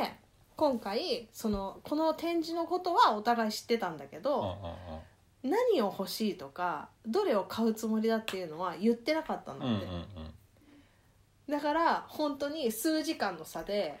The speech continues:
Speaker 1: 先にその子が買ったっていう。
Speaker 2: へー。
Speaker 1: で、その子に言われたのは、「私普段そのハッ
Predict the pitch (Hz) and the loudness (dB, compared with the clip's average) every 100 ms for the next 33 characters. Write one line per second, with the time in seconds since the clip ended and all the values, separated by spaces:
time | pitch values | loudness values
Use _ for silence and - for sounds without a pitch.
0 | - - 214 220 220 214 202 196 175 135 | -14 -8 -6 0 0 0 -2 -4 -8 -10
1 | - 165 - 196 196 - 135 143 - - | -10 -12 -4 -4 -4 -8 -14 -14 -16 -12
2 | - 104 98 95 98 98 95 92 381 302 | -4 -2 0 0 0 0 0 2 4 4
3 | 180 - _ - - - - - _ _ | 0 -6 _ -18 -18 -20 -20 -20 _ _
4 | _ _ _ _ - 285 294 285 220 202 | _ _ _ _ -2 2 2 2 0 2
5 | 208 208 208 202 180 254 233 202 269 302 | 2 0 -2 -4 -2 0 0 -2 -6 -6
6 | 277 359 220 175 - 185 180 262 | -4 -2 -2 -4 -8 -10 -6 -4